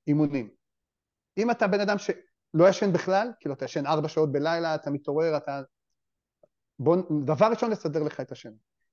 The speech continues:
אם יש לך שינה וקצת אימונים, בוא נסדר לך את התזונה. ואם יש לך, אה, הבעיה שלך, כאילו, אתה ישן והתזונה שלך סבירה, בוא נעשה את המסת שריר. זה כאילו השלושה שהם בעיניי הכי משמעותיים, אה, ואת יודעת, כאילו, אם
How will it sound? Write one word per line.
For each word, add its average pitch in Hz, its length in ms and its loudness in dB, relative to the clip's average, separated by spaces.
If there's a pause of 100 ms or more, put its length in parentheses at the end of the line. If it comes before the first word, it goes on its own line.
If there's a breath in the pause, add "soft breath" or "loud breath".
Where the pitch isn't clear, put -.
(100)
אם 175 80 2
יש 208 140 -4
לך 220 160 -2
שינה 196 300 0
וקצת 185 340 -4
אימונים, 175 380 -2
בוא 165 100 -2
נסדר 139 280 -4
לך 139 140 -8
את 127 160 -10
התזונה. 117 300 -14 (440)
ואם 180 200 0
יש 190 160 -2
לך, 180 160 -4
אה, 135 920 -4 (320)
הבעיה 139 260 -2
שלך, - 300 -12
כאילו, 165 140 2
אתה 160 120 0
ישן 175 340 0
והתזונה 151 300 -2
שלך 165 220 -10
סבירה, 170 400 -4
בוא 151 160 -4
נעשה 147 240 -6
את 143 80 -10
המסת 123 340 -12
שריר. 117 220 -16
זה 170 120 -4
כאילו 208 200 -2
השלושה 175 480 -4 (460 soft breath)
שהם 165 220 -2
בעיניי 170 280 0
הכי 208 220 -6
משמעותיים, 220 680 -6 (640)
אה, 113 40 -10 (360)
ואת 120 300 -8
יודעת, 196 300 -4
כאילו, 160 220 -2
אם 156 120 -2